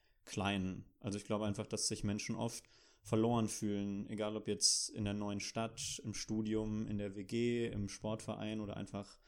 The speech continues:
im Leben, dass man sich einfach ein bisschen verloren fühlt und gerade niemanden hat, mit dem man seine Gedanken teilen kann oder will. Und wenn dann Freunde auch schnell mit Ratschlägen um die Ecke kommen, wenn man die vielleicht gerade gar nicht braucht, dann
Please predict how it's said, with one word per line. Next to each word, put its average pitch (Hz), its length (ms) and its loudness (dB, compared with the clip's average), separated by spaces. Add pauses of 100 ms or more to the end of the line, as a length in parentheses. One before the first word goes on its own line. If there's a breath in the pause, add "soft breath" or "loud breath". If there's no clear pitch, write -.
(420)
im 107 160 4
Leben, 147 540 4
dass 117 160 -2
man 117 100 0
sich 113 100 -2
einfach 123 200 -4
ein 120 80 -2
bisschen 117 240 -2
verloren 117 340 0
fühlt 127 260 0
und 113 100 -2
gerade 107 200 0
niemanden 107 380 2
hat, 107 280 -2 (360)
mit 110 180 2
dem 107 120 0
man 101 120 0
seine 101 220 -2
Gedanken 101 640 -2
teilen 98 400 -2
kann 107 440 -2
oder 95 340 -2
will. 147 400 0 (400)
Und 101 560 0 (280)
wenn 104 140 2
dann 101 140 0
Freunde 120 420 2
auch 117 180 -2
schnell 120 220 0
mit 117 300 0
Ratschlägen 117 480 0
um 113 100 0
die - 80 -2
Ecke 113 200 -4
kommen, 117 280 0
wenn 110 80 0
man 107 120 0
die 110 60 -2
vielleicht 107 300 -4
gerade 110 220 2
gar 107 120 0
nicht 104 160 -6
braucht, 113 440 0 (320)
dann 107 500 -4